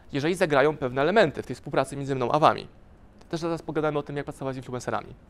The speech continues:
Fajnie jest o tym mówić, już mając tą pozycję, że wiem, że te narzędzia przetestowałem, czyjeś obce influencerskie, ale również moje narzędzie jest postrzegane jako narzędzie influencerskie, czyli takie, które ma wpływ. Influence,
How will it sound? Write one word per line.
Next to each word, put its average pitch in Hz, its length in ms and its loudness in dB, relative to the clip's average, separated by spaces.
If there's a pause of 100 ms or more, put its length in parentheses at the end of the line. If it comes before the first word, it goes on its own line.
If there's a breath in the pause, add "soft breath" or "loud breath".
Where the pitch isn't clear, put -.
(1700 loud breath)
Fajnie 254 240 -6
jest 196 80 -6
o 185 60 -10
tym 143 120 -10
mówić, 170 200 -4
już - 100 -16
mając 156 260 -4
tą 147 140 -10
pozycję, 165 480 -4
że 143 100 -6
wiem, 147 180 -4
że 147 80 -8
te 147 100 -6
narzędzia 139 600 2
przetestowałem, 143 760 4 (500)
czyjeś 165 340 6
obce - 280 2
influencerskie, 143 580 -2
ale 170 40 4
również 175 360 -4
moje 175 260 2
narzędzie 160 400 -4
jest 156 140 -4
postrzegane 147 440 -8
jako 135 160 -8
narzędzie 135 260 -8
influencerskie, 135 580 -6 (320 loud breath)
czyli 151 120 -4
takie, 180 180 -4
które 170 120 -8
ma 165 80 -2
wpływ. - 420 -4 (1120 soft breath)
Influence, 123 400 0